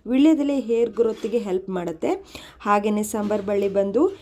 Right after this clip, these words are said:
ಆ, ವಾಟರ್ ಕಂಟೆಂಟ್ಸ್ ಜಾಸ್ತಿ ಇರೋದ್ರಿಂದ ಹೇರ್ ಗ್ರೋತ್‌ಗೆ ಸಹಾಯ ಮಾಡುತ್ತೆ. ತುಳಸಿ, ಆ, ಏನು ಸ್ಕ್ಲಾ-, ಸ್ಕ್ಯಾಲ್ಪಲ್ಲಿ ಏನಾದ್ರೂ ನಿಮ್ಗೆ ಇಚ್ಚಿಂಗ್‌ನೆಸ್ಸು ಅಥವಾ ಡ್ರೈನೆಸ್ ಇರುತ್ತೋ ಅದನ್ನ ಕಂಟ್ರೋಲ್ ಮಾಡುತ್ತೆ. ಗರಿಕೆ ವಿಟಮಿನ್ ಬಿ ಮತ್ತೆ ಸಿ ಇರೋದ್ರಿಂದ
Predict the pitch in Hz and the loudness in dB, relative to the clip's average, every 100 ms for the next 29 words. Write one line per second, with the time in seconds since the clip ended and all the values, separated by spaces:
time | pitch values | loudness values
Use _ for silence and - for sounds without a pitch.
0 | - - - 202 202 208 220 269 254 240 | -18 -10 -4 0 2 2 0 -4 -2 0
1 | 240 240 190 170 180 - 220 185 175 170 | 0 0 -2 -4 -4 -6 -4 -2 -2 -4
2 | 170 220 403 - _ _ 262 247 208 208 | -4 -4 -4 -8 _ _ 0 2 2 0
3 | 185 262 311 269 190 165 156 160 185 277 | 0 -4 -2 -2 -2 -2 -4 -4 -4 2
4 | 302 311 320 311 311 - - 202 202 208 | 2 4 4 4 0 -10 -10 -4 0 0
5 | 214 220 220 214 202 196 196 - 220 214 | 2 2 2 2 2 2 0 -4 -4 -4
6 | - 214 - 208 220 302 285 269 254 226 | -6 -10 -8 -4 -2 0 2 4 2 2
7 | 220 202 220 208 202 208 180 170 - 226 | 0 -2 -2 -4 -4 -4 -4 -8 -6 -2
8 | 214 190 185 202 185 185 190 180 180 202 | -2 -4 -4 -2 -2 -2 -2 0 0 0
9 | 202 202 180 180 269 185 190 180 175 160 | -4 -4 -6 -2 -2 -2 -4 -4 -6 -2
10 | 170 165 160 160 285 311 233 240 269 277 | -2 -2 -4 -2 2 2 2 2 0 -2
11 | 240 220 214 220 214 180 226 269 240 208 | -4 -2 -2 -2 -2 -4 -2 0 -2 -4
12 | 220 - 208 190 175 170 170 | -6 -6 -6 -2 0 -2 -2